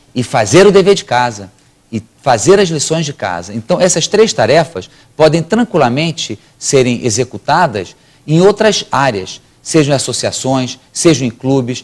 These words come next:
sejam em outras unidades escolares, mas a prefeitura deveria fazer um esforço muito grande para avançar nessa questão. É óbvio que o horário integral, ele permite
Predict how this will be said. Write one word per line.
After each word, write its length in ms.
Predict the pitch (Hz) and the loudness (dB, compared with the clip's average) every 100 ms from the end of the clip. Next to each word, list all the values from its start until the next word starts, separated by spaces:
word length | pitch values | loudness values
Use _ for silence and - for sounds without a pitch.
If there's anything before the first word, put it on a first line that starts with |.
| _ - | _ -12
sejam 640 | - 208 233 165 135 117 | -2 2 2 2 0 0
em 120 | 156 160 | 0 2
outras 300 | 202 180 139 | 2 0 -4
unidades 460 | 123 104 120 104 | -4 0 0 -2
escolares, 480 | - 101 117 131 - _ _ | -4 0 2 0 -2 _ _
mas 200 | 135 151 | -2 0
a 60 | 170 | 0
prefeitura 560 | 170 165 151 - 170 147 | -2 -4 -4 -2 0 0
deveria 640 | 147 120 110 131 156 143 - | -2 -2 -2 0 0 -2 -4
fazer 220 | 123 131 | -8 -6
um 20 | |
esforço 420 | 123 - 117 - | -8 -8 -10 -4
muito 280 | 139 220 - | 2 2 2
grande 360 | 117 147 165 - - _ | 2 2 2 -4 -20 _
para 180 | 160 160 | -2 0
avançar 640 | 147 160 - 120 113 110 | 2 0 0 0 -2 -4
nessa 240 | 120 - 113 | -8 -8 -8
questão. 480 | 120 - - 82 82 _ _ _ _ _ - | -8 -8 -10 -12 -14 _ _ _ _ _ 0
É 120 | 151 | 4
óbvio 360 | 165 156 104 101 | 6 6 2 -10
que 280 | - 123 - | -8 -8 -2
o 80 | 127 | 2
horário 300 | 120 110 110 | 2 2 -2
integral, 600 | 110 117 101 135 147 117 | -4 -4 -2 2 2 0
ele 220 | 139 139 | -4 -4
permite 680 | - 156 120 123 131 - 156 | -4 -6 -4 -4 -4 -8 -10